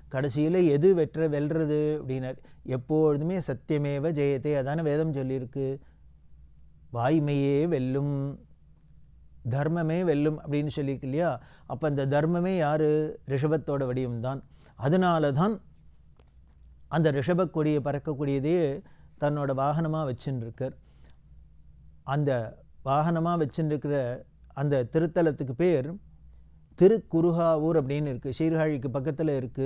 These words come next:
திருக்குருகாவூர், திருக்குருகாவூர் அப்படின்னு. அங்க உள்ள சிவபெருமானுக்கு பேர் என்னன்னு, வெள்விடைநாதர் அப்படின்னு பேரு. அவரோட அந்த காளையும் எப்படி இருக்குன்னார், வெள்ளை வெளியேன்னு பால் மாதிரி இருக்கு, தேவாரத்துல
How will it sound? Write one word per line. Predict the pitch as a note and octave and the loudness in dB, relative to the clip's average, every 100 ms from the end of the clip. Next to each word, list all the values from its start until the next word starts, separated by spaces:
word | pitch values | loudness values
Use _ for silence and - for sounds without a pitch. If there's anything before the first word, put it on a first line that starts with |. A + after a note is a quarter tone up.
| D3+ | -2
திருக்குருகாவூர், | D#3+ D#3 D#3+ C#3+ C#3+ C#3 D#3 | -4 -4 -4 -2 0 0 -2
திருக்குருகாவூர் | D3 C3+ - C#3 C3+ C3+ D3 | -4 -6 -6 -4 -2 -2 -4
அப்படின்னு. | C3 A#2+ C3+ D3 - - - - | -4 -6 -6 -8 -16 -20 -20 -8
அங்க | C#3+ D3 | -2 2
உள்ள | D3 E3 F3 D3+ - | 4 4 2 0 -4
சிவபெருமானுக்கு | F3 E3+ E3+ D#3+ D3+ D3 B2 | 0 2 2 2 0 -2 -2
பேர் | E3 E3+ | 0 2
என்னன்னு, | C#3+ D3+ D#3 C#3+ C#3+ | 0 -2 -4 -4 -4
வெள்விடைநாதர் | C3 D#3 F#3 F#3 F3+ F3 D#3+ C#3+ C#3+ D3 D3+ | -2 0 2 2 4 4 2 0 0 0 0
அப்படின்னு | C3 C#3 C#3 | -2 -4 -4
பேரு. | B2 B2 - - - - | -6 -6 -10 -20 -20 -4
அவரோட | C#3+ D#3+ D#3 | 2 4 4
அந்த | D3+ D3+ C#3+ C#3+ G3+ G#3 - - - - - | 2 2 2 0 -2 -8 -18 -20 -20 -20 -4
காளையும் | C#3+ D#3+ G3 G#3 G3+ | 2 6 6 6 4
எப்படி | D#3 D3+ G3 | 2 6 6
இருக்குன்னார், | F3+ D3+ D#3+ D3+ | 6 4 -2 -2
வெள்ளை | B2+ C#3 D3+ | 0 0 2
வெளியேன்னு | C3 D#3+ F#3 F3+ E3+ E3+ E3+ G3+ | 2 2 2 2 2 0 0 0
பால் | D3 C#3+ E3+ | 2 2 2
மாதிரி | E3 E3 E3 E3+ | 2 0 2 0
இருக்கு, | D3 B2 C3 - - - - - - - - - - - - | 0 -4 -10 -12 -20 -20 -20 -20 -20 -20 -20 -20 -20 -20 -6
தேவாரத்துல | C3+ D#3 E3 C#3 C3+ C#3+ | -2 2 2 2 -2 -4